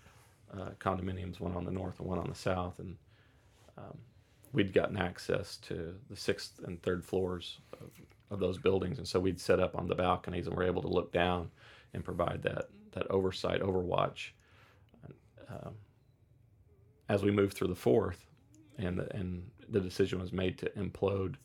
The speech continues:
the, uh, remaining part of the, the building, uh, we also were tasked with trying to map and get a three-dimensional,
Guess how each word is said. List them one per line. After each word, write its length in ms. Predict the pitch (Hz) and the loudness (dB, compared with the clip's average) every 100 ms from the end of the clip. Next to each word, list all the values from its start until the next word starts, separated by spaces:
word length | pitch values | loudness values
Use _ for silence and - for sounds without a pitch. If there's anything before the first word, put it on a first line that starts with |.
| - - - - - | -20 -20 -20 -20 -6
the, 420 | 92 87 90 85 87 - _ - - | -2 -2 -2 -6 -10 -18 _ -20 -14
uh, 220 | - - - | -10 -10 -8
remaining 400 | - 98 95 95 | -2 0 2 0
part 240 | 95 92 90 | 0 0 0
of 80 | 90 | -2
the, 140 | 92 - - - | -4 -8 -20 -4
the 80 | 90 | 2
building, 460 | 95 92 92 85 90 - _ _ _ _ - _ _ - - _ - - - | 6 6 4 -2 -6 -16 _ _ _ _ -20 _ _ -20 -20 _ -20 -18 -10
uh, 260 | 95 87 - | -6 -6 0
we 180 | 98 95 | 6 8
also 540 | 92 92 95 92 90 - | 8 6 0 -2 -4 -6
were 140 | 95 | -6
tasked 480 | 90 92 90 - - | 0 2 2 -2 -6
with 320 | - 90 - - - - _ - | -4 -4 -8 -20 -20 -20 _ -2
trying 260 | 98 92 | 0 2
to 60 | 87 | 0
map 440 | 90 92 90 87 - | 2 6 6 4 0
and 120 | 95 | -2
get 120 | 92 | 0
a 80 | 90 | -2
three-dimensional, 960 | - 101 92 90 92 - 92 87 104 | 0 2 2 -2 -4 -4 -6 -6 -8